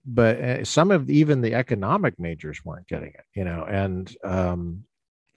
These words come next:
I, I just, I know that this is the kind of managers, the kind of entrepreneurs that, that higher education is squirting out into society, and it really <laughs> bothers me.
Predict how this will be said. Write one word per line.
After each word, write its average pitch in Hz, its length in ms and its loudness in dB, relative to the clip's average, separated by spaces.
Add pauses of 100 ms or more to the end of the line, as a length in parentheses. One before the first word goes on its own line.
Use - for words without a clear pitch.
(220)
I, 82 180 -8
I 107 240 4
just, - 580 0
I 110 120 0
know 139 240 6
that 101 140 4
this 120 200 2
is 104 80 -2
the 107 80 -2
kind 104 260 -2
of 95 60 -4
managers, 104 800 0
the 92 100 -6
kind 95 300 -6
of 87 100 -6
entrepreneurs 107 1120 -4
that, 95 180 -6 (760)
that 107 120 -4
higher 107 380 -2
education 95 800 -4 (200)
is 101 160 -6
squirting 104 580 0
out 98 420 0
into 90 260 -8
society, 90 840 -4 (160)
and 98 140 -2
it 98 120 -6
really 113 480 6
<laughs> 92 140 0
bothers 101 500 0
me. 113 240 -4